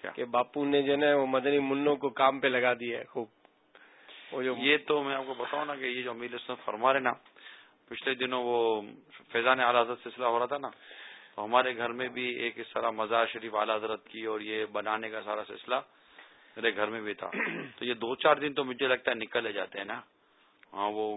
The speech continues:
Speaker 1: گنبد بنانا، نہ پھر رنگ کرنا، نہ پھر وہ اس کا ڈھونڈنا، پھر وہ، وہ ڈھونڈنا امیج کہ یہ ہے کہ آپ اس سامنے رکھنا۔ تو اس سے الحمدللہ، آ، یہ کہہ سکتے ہیں کہ گھر کے کئی افراد انوالوڈ ہو جائیں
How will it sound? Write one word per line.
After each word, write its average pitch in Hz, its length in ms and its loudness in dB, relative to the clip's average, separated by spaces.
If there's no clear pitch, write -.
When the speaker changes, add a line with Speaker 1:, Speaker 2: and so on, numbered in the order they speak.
Speaker 1:
گنبد 120 260 0
بنانا، 110 480 0
نہ 107 160 -6
پھر 104 120 -6
رنگ 117 200 -4
کرنا، 110 380 -2
نہ 107 160 -8
پھر 107 120 -10
وہ 113 140 -8
اس 110 120 -12
کا 117 120 -6
ڈھونڈنا، 107 320 -6
پھر 117 160 -6
وہ، 117 180 -2
وہ 120 120 -10
ڈھونڈنا 135 380 2
امیج 123 340 2
کہ 113 60 -6
یہ 120 280 2
ہے 120 260 4
کہ 127 120 0
آپ 120 140 4
اس 117 160 -6
سامنے 120 280 2
رکھنا۔ 113 420 -2
تو - 80 -8
اس 120 80 -8
سے 165 240 0
الحمدللہ، 135 840 2
آ، 110 440 2
یہ 110 180 -4
کہہ 131 280 -6
سکتے 110 280 -6
ہیں 113 60 -4
کہ 113 200 -8
گھر 101 140 -8
کے 117 140 -10
کئی 123 260 -4
افراد 110 380 -2
انوالوڈ 113 380 -8
ہو 110 80 -2
جائیں 110 180 -12